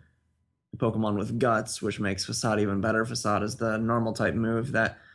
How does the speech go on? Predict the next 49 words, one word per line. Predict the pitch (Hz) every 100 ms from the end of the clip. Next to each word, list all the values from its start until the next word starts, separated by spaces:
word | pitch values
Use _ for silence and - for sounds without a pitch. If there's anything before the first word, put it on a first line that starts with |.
| - _ _ _ _ -
gets | 127 117
stronger | - 120 113 113 110
when | 110 110
you're | 107
afflicted | 117 113 107
by | 104 95
a | 117
status | - 117 120
effect. | 120 95 85 - -
It | 110 - _ _ _ -
also | 113 113 107
is | 92 117
a | 107
normal | 120 143 120
type, | 120 107 92
so | 107
you're | 98 104
getting | 95 92
same | 95 90 90
type | - -
attack | 147 135
bonus. | 139 135 131 135 - - _ -
Brave | 131 135 123
Bird | 131 131 127
for | 123 113 107
just | 95 -
very, | - 104 101
very | 92 87
strong | 92 110 101
stab. | 95 - 117 110
You | 107
don't | 110 104 - _
really | 127 120 113
care | 113 131 117
that | 113
much | 110 113 110
about | 98
the | 85
recoil | 95 131 - 131 127
damage | 123 123 123
when | 120 98
you're | -
already | 117 117 92 80
taking | - 120 139 131
damage | 131 131 123 -
from | 104
your | 98 95
Burn | 117 127
Orb. | 135 139 147